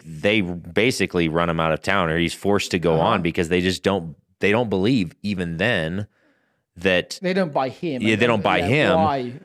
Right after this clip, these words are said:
Speaker 2: why? Well, maybe.
Speaker 1: And so she, she could still be saying, "No, I promise it was, uh,
Speaker 2: Uh-huh.
Speaker 1: it was a divine <laughs> inception."
Speaker 2: Yeah.
Speaker 1: Um,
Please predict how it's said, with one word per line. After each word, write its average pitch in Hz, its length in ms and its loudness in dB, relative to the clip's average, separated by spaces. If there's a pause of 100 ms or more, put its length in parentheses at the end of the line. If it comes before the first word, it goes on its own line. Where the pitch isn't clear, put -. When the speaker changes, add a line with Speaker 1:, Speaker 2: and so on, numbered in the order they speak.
(120)
Speaker 2:
why? 131 540 -4
Well, 135 160 -10
maybe. 131 400 -6
Speaker 1:
And 135 180 0
so 123 240 4
she, 151 320 2
she 180 260 2
could 104 180 0
still 127 240 2
be 113 100 4
saying, 113 320 0
"No, 170 180 4
I 123 120 2
promise 147 720 2
it 131 120 2
was, 120 280 4
uh, 123 60 4
Speaker 2:
Uh-huh. 120 420 2 (180)
Speaker 1:
it 123 80 2
was 131 200 4
a 120 60 2
divine 127 600 2
<laughs> 123 120 2
inception." 139 960 0
Speaker 2:
Yeah. 220 400 0
Speaker 1:
Um, 113 360 2